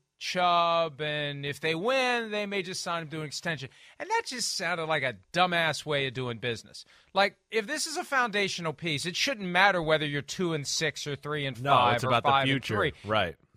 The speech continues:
Speaker 1: If you want him, you sign him, you keep him. If you don't want him, you move him, and you get something in return. And this kind of had, to me, shades of the Khalil Mack trade,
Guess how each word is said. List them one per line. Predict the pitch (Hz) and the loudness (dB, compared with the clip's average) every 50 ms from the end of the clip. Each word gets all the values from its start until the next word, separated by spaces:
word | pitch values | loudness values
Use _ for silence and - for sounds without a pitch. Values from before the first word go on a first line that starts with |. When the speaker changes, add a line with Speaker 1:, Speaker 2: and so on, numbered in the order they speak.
| _ | _
Speaker 1:
If | - 240 247 240 240 | 0 0 0 0 0
you | 240 262 247 | -2 -2 -2
want | 220 226 254 277 294 294 302 269 | -2 4 6 8 8 8 8 8
him, | 233 220 214 226 233 226 202 _ _ _ _ _ | 6 4 4 2 -2 -8 -12 _ _ _ _ _
you | - 185 233 247 | -4 -2 0 0
sign | 196 - - - - 247 233 226 220 214 196 | 0 0 0 2 2 4 6 6 6 6 4
him, | 180 175 175 190 202 190 - _ _ _ _ _ - | 2 2 0 -2 -6 -10 -14 _ _ _ _ _ -8
you | 185 214 262 262 - - | -6 -4 -4 -4 -6 -8
keep | - - - - 302 302 277 208 - | -6 -4 -2 0 0 0 0 0 0
him. | 185 151 127 101 - - _ _ _ _ _ _ _ _ _ | 0 0 0 -2 -8 -16 _ _ _ _ _ _ _ _ _
If | - 233 247 - - | 0 0 0 0 0
you | 240 247 226 | -4 -4 -4
don't | 180 170 233 240 269 294 302 262 208 196 | -2 4 6 6 8 8 6 4 2 2
want | 185 175 165 160 156 156 | 4 6 6 6 6 6
him, | 160 165 185 220 240 226 196 - _ _ _ _ _ _ | 6 4 4 2 -2 -6 -10 -14 _ _ _ _ _ _
you | 185 208 262 277 | -4 -4 -2 -2
move | 262 262 262 269 302 302 302 294 277 202 180 | -4 -6 0 2 2 4 4 4 2 4 4
him, | 196 185 180 180 180 180 180 170 - _ _ _ _ _ _ _ _ _ _ | 6 6 6 4 2 -2 -6 -10 -12 _ _ _ _ _ _ _ _ _ _
and | - 208 220 208 175 | 0 2 2 2 0
you | 202 214 | -4 -6
get | 180 156 214 214 214 214 | -2 0 0 0 0 0
something | - - 208 196 - - 190 170 | -2 -2 0 -2 -2 -2 -2 -2
in | 165 160 160 | 0 -2 -2
return. | 160 170 170 - - 226 269 254 196 170 160 135 | -4 -8 -8 -8 -4 0 2 2 2 2 0 0
And | 165 196 214 247 | -2 -2 -2 -2
this | 294 277 - | -4 -6 -6
kind | - - - - 277 311 359 349 | -6 -8 -6 -2 0 0 0 -2
of | 339 277 | -2 0
had, | 247 247 240 226 190 175 - _ _ _ _ _ _ _ 120 117 _ _ _ | 2 4 4 2 2 -4 -14 _ _ _ _ _ _ _ _ _ _ _ _
to | - 202 | -8 -8
me, | 202 196 208 202 | -6 -6 -6 -4
shades | 185 - - - 214 202 202 202 170 160 | -4 -2 -2 -2 0 0 -2 -2 -4 -6
of | 180 175 | -8 -8
the | 175 | -8
Khalil | - - 175 185 185 180 170 | -8 -8 -8 -6 -4 -4 -4
Mack | 160 151 160 160 170 180 - _ | -2 0 0 0 0 0 -2 _
trade, | - - - 180 170 170 175 170 170 147 | -12 -6 -2 0 0 2 2 0 -2 -6